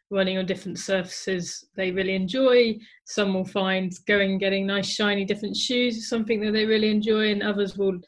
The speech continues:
just being like to change their, and adapt their running gait. So it can,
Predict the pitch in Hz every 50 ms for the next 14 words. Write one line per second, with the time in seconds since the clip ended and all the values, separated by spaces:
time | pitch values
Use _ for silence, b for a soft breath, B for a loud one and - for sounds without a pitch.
0 | b b b b b - - 190 190 - 196 190 185 190 190 190 185 - - -
1 | - - - 190 185 175 180 - - 208 190 190 185 175 - 190 180 175 175 175
2 | _ - 214 202 185 175 - 196 180 180 - - - - 180 170 180 196 196 190
3 | 185 175 180 175 175 175 - - _ _ - - - - 180 175 175 175 - -
4 | - - 185 175 175